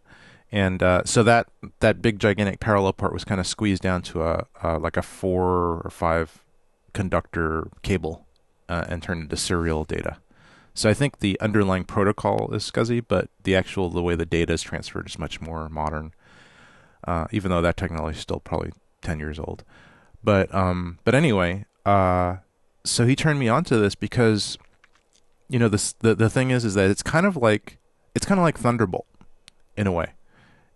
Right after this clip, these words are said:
It's, it's a lot like Thunderbolt. It's, it's, um,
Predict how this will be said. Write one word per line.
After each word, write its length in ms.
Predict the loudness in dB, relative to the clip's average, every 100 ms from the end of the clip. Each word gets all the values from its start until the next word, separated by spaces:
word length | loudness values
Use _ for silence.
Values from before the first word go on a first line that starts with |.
| -2
It's, 180 | -2 0
it's 160 | 0
a 60 | 0
lot 320 | 4 4 4
like 180 | 0 -2
Thunderbolt. 480 | -4 -4 -6 -8 -2
It's, 380 | -2 -2 -4 -8 -4
it's, 400 | -4 -4 -10 -10 -6
um, 460 | -2 0 -2 -6